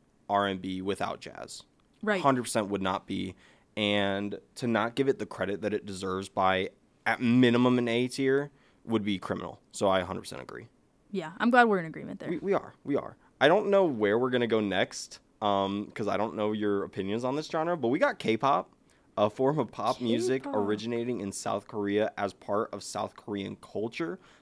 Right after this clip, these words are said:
Speaker 1: Think B T S, E X O, Blackpink. Have you ever listened to K-pop?
Speaker 2: Um, yeah, I've listened to K-pop
Speaker 1: Okay.
Speaker 2: casually. I'm not, like, a huge mega fan, um, but I, I respect it.
Speaker 1: Okay.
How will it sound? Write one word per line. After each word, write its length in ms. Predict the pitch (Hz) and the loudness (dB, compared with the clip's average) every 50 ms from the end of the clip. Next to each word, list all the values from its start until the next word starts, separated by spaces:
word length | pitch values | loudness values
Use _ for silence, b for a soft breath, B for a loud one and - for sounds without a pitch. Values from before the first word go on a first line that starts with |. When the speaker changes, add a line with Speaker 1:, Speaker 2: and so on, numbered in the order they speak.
| b | b
Speaker 1:
Think 260 | _ 123 110 104 90 - | _ -2 -2 -2 -2 -4
B 140 | 110 107 | -4 -4
T 240 | 104 - - 110 104 | -4 -4 -2 0 2
S, 260 | 101 101 101 - - - - | 2 2 2 0 -6 -8 -4
E 140 | 110 104 | -2 -2
X 200 | 101 98 - - | -2 -2 -4 -4
O, 240 | 104 98 95 95 92 | -2 0 0 0 -2
Blackpink. 720 | 90 - 98 101 95 95 - - - - 101 101 101 101 - b b b b b b b b b b b _ _ _ _ - | -4 -4 -4 -2 -2 -2 -4 -6 -8 -8 -6 -6 -6 -8 -10 b b b b b b b b b b b _ _ _ _ -12
Have 180 | 113 104 104 123 | -12 -10 -10 -10
you 280 | 156 202 339 403 403 - | -8 -6 -4 -4 -2 -4
ever 180 | 370 370 349 | -2 -2 -2
listened 300 | 285 359 370 - 320 330 | -2 -2 -2 -2 -4 -6
to 40 | 359 | -4
K-pop? 500 | - - 403 403 - - 427 427 415 - _ b b b b b b b b b _ _ | -2 -2 -4 -4 -2 -4 -4 -4 -4 -6 _ b b b b b b b b b _ _
Speaker 2:
Um, 460 | 269 294 311 320 320 320 330 320 302 - | 2 4 6 6 6 4 4 2 2 4
yeah, 200 | - 415 349 226 - - | 6 6 6 6 4 0
I've 160 | - 240 247 269 | 0 0 2 2
listened 260 | 320 302 - 285 233 | 2 2 4 4 4
to 40 | 202 | 4
K-pop 480 | - - 175 170 - 170 170 175 - - | 4 0 -4 -2 0 0 0 0 0 0
Speaker 1:
Okay. 60 | - | 4
Speaker 2:
casually. 560 | 233 214 220 208 202 220 214 202 202 202 202 | 6 6 6 6 6 4 4 4 4 2 2
I'm 160 | - 196 208 208 | 2 2 2 2
not, 240 | 202 196 185 - | 4 2 2 0
like, 200 | 185 190 185 - 190 | 0 -2 -2 -2 -2
a 60 | 185 | -4
huge 680 | 180 - - 208 202 202 202 196 196 190 180 - - 196 | -4 -2 0 0 2 2 2 2 2 0 -2 -2 -2 -2
mega 320 | 190 185 180 175 180 180 | 0 0 0 -2 -2 -4
fan, 580 | - - 180 175 170 170 170 170 170 170 185 175 B B B B B B B B _ - | -2 -4 -4 -4 -2 -4 -4 -4 -4 -6 -6 -8 B B B B B B B B _ -2
um, 500 | 185 185 185 180 180 175 175 180 180 - _ _ _ _ - | 0 0 2 0 0 0 -2 -4 -4 -6 _ _ _ _ 2
but 220 | 208 208 - - - _ _ | 4 4 4 2 -4 _ _
I, 400 | - 202 208 208 208 208 202 196 - _ _ _ _ _ - | 2 4 6 6 6 4 2 0 -6 _ _ _ _ _ -2
I 80 | - 214 | 0 2
respect 640 | 226 262 269 - - - - 180 160 165 - - - | 2 2 0 -2 -4 -6 -4 -4 -4 -4 -6 -6 -4
it. 240 | 175 185 233 262 254 - _ - | -2 0 0 -2 -2 -6 _ -14
Speaker 1:
Okay. 320 | 107 - - 98 98 95 | -12 -8 -8 -6 -6 -6